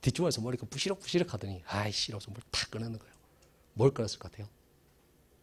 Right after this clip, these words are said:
사표요. 사표.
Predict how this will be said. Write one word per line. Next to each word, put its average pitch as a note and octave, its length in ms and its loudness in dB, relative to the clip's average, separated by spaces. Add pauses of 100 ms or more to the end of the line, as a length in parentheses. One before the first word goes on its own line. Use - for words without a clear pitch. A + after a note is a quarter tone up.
(600)
사표요. - 400 -8 (1400)
사표. - 280 -20